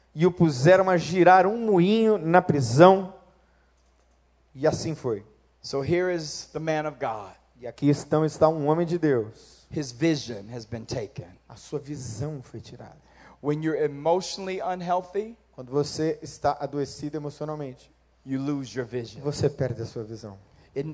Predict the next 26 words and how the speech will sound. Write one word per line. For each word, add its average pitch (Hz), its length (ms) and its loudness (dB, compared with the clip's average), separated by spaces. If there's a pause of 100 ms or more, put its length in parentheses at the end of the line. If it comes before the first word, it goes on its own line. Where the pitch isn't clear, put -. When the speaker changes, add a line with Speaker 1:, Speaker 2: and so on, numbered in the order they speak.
Speaker 2:
it 165 120 -2
may 175 180 0
not 190 260 0
be 180 80 -6
your 165 240 -2
natural 160 520 -4
eyes, 110 800 -10
Speaker 1:
Pode 147 280 4
não 160 120 -2
ser 160 240 -4
os 156 100 -6
seus 151 260 -2
olhos 156 260 2
naturais, 170 760 -12
Speaker 2:
but 139 100 -4
it 143 120 2
may 147 160 0
be 139 140 -6
your 135 180 -4
spiritual 123 640 -8
eyes. 98 380 -16
Speaker 1:
mas 127 220 -12
a 135 80 -12
sua 139 460 -6 (480)
visão 147 680 -4
espiritual. 120 800 -14